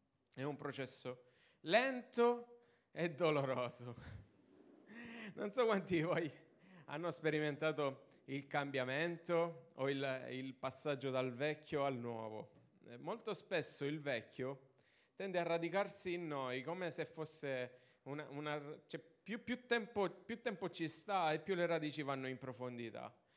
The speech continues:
E allo stesso modo avviene il vecchio nella nostra vita, eh, fa, fa la stessa cosa, no? Quindi, eh, si radica, si radica, si radica, si radica,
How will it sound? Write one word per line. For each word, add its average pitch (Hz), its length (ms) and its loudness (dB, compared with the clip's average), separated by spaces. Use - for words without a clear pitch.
E 180 80 -4
allo 220 200 0
stesso 233 320 -4
modo 247 220 0
avviene 170 340 0
il 156 160 0
vecchio 175 380 -2
nella 147 240 -4
nostra 170 340 -2
vita, 165 480 0
eh, 143 120 -10
fa, 165 300 -6
fa 165 140 -2
la 160 120 4
stessa 156 440 0
cosa, 135 360 0
no? 156 180 -2
Quindi, 135 400 -2
eh, 123 240 0
si 175 220 2
radica, 160 760 2
si 156 200 -2
radica, 139 480 0
si 147 160 -4
radica, 139 400 0
si 180 160 -4
radica, 147 560 -2